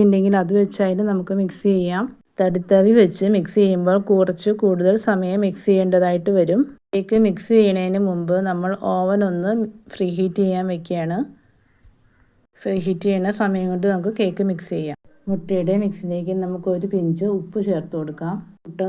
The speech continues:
നന്നായി ബീറ്റ് ചെയ്യണം. നന്നായി ബീറ്റ് ചെയ്ത് പൊന്തണ വരെ നമുക്ക് മിക്സ് ചെയ്യണം. ഏകദേശം പഞ്ചസാര അരിഞ്ഞ് ക്രീമി പരുവാവും. ഈ, ഈ ഒരു ടെക്സ്ചറാണ് നമുക്ക് വേണ്ടത്. ഇനി നമ്മൾ എടുത്ത്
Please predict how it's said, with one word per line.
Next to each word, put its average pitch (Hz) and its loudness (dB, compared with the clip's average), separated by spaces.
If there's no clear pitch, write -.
നന്നായി 185 -2
ബീറ്റ് 190 0
ചെയ്യണം. 170 -2
നന്നായി 175 -8
ബീറ്റ് 175 -8
ചെയ്ത് 175 -6
പൊന്തണ 170 -4
വരെ 170 -6
നമുക്ക് 165 -8
മിക്സ് 170 -10
ചെയ്യണം. 170 -6
ഏകദേശം 185 -4
പഞ്ചസാര 185 -4
അരിഞ്ഞ് 185 -2
ക്രീമി 190 -2
പരുവാവും. 180 -4
ഈ, 190 -4
ഈ 214 -6
ഒരു 208 -2
ടെക്സ്ചറാണ് 190 -6
നമുക്ക് 180 -6
വേണ്ടത്. 170 -4
ഇനി 196 -2
നമ്മൾ 202 0
എടുത്ത് 180 0